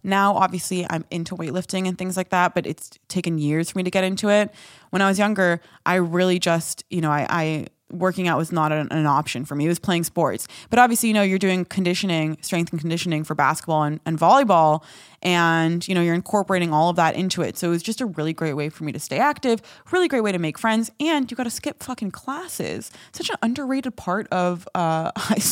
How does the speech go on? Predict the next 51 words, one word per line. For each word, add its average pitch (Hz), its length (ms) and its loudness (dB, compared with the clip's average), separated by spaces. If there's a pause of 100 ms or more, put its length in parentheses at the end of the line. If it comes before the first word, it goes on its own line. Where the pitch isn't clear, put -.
(100)
high - 160 -2
school - 240 -4
and 196 80 0
middle 185 160 2
school - 200 -4
sports. 196 480 -2 (300)
It's - 100 -20
like, 269 120 -4
you 240 140 -2
gotta 311 160 0
miss 220 680 0
entire, 202 720 0
like, 175 180 -4
half 196 340 -4
days 202 200 -2
of 175 100 -8
school 185 600 -2 (320)
because 190 280 2
that's 185 240 2
when 196 140 0
games 202 420 0
are. - 220 -4 (420)
And 190 140 0
you 196 80 2
gotta 190 180 4
go 175 100 0
on 160 140 0
a 165 60 -8
bus, 285 960 4
and 220 100 0
you 190 80 -2
gotta 175 160 0
go 175 80 -2
hang 180 220 -2
out 175 80 2
with 165 80 -2
all 165 100 0
your 165 120 -2
friends, 240 360 0
and 185 60 -4
it's 170 100 -6
just 170 180 -6
so 175 100 -2
much 151 180 -8
fun, 240 460 4
and 185 100 0
you 170 60 0
have 165 120 -2
away 233 460 0
tournaments, 226 920 -2
and, 170 140 0